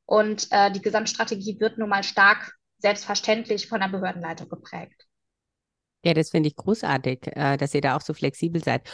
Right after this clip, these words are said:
Speaker 2: Und LinkedIn, das ist eher so dein persönlicher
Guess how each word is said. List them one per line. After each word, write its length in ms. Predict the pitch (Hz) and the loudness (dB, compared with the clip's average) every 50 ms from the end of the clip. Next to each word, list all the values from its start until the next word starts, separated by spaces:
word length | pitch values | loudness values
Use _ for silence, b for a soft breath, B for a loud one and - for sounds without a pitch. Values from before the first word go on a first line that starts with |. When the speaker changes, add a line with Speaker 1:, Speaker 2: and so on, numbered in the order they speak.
| B B | B B
Speaker 2:
Und 120 | - 190 185 | 2 4 6
LinkedIn, 500 | 185 180 208 269 294 - 269 277 285 269 | 6 6 6 6 4 2 2 2 4 4
das 160 | 247 233 - | 2 2 0
ist 140 | 196 202 - | -2 -4 -4
eher 260 | - 202 196 196 196 | 0 2 2 2 2
so 160 | - 196 190 | 2 0 -2
dein 380 | 185 - 175 170 170 170 180 175 - _ | 0 2 2 4 4 2 2 0 -2 _
persönlicher 1040 | 185 165 160 151 151 156 156 151 143 143 139 - - 143 135 131 135 139 135 | -2 0 0 0 2 2 2 2 2 0 0 0 -2 0 0 0 0 -2 -4